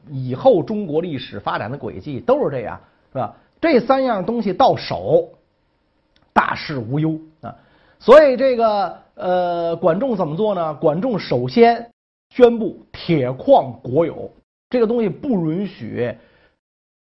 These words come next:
卿大夫这些贵族去开采了，国家派矿工去开采铁矿啊，然后国家兴办手工工厂去冶铁。再一个呢，就是煮盐业，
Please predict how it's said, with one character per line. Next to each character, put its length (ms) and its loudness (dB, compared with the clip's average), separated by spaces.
卿 260 -2
大 220 -2
夫 220 -6
这 100 -4
些 140 -2
贵 240 2
族 200 -8
去 140 -14
开 220 -6
采 200 -10
了， 160 -14
国 240 4
家 300 -2
派 320 -2
矿 340 -2
工 240 -2
去 180 -10
开 300 -2
采 240 -6
铁 240 -10
矿 300 0
啊， 140 -6
然 140 -2
后 80 -4
国 260 -4
家 240 -4
兴 320 -4
办 180 -2
手 280 -8
工 200 -4
工 160 -6
厂 380 -12
去 160 -6
冶 260 0
铁。 380 -12
再 240 6
一 80 0
个 80 -2
呢， 100 -2
就 100 -4
是 100 -4
煮 220 -10
盐 240 -8
业， 220 -8